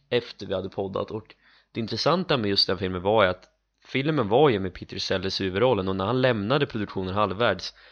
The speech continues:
så var vi tvungna att komma på en helt ny sidostory, och det var ju med David Niven och allt. Och det kom ni på mycket senare, så det är därför det inte hänger ihop.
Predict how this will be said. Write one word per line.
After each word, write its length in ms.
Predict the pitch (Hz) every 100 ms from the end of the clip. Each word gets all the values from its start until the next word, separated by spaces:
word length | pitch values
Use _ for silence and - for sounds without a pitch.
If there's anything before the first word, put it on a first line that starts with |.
| _ -
så 120 | 110
var 60 |
vi 60 | 104
tvungna 180 | - 98
att 60 |
komma 180 | - 101
på 120 | 95
en 80 | 98
helt 220 | 101 92
ny 280 | 98 113 101
sidostory, 720 | - 117 101 95 - 139 101 92
och 60 |
det 80 | 107
var 220 | 113 104
ju 80 | 95
med 360 | 98 95 95 98
David 320 | 98 98 95
Niven 360 | 107 135 104 85
och 80 |
allt. 280 | 92 - - _ _ _ _ _ _ _ _ _ -
Och 80 |
det 80 | 110
kom 180 | - 123
ni 60 | 117
på 240 | 107 101
mycket 340 | 104 101 98
senare, 440 | - 113 104 120 95
så 100 | 104
det 60 |
är 20 | 98
därför 320 | 120 123 120
det 40 |
inte 120 | 95
hänger 220 | 95 92 95
ihop. 340 | 120 -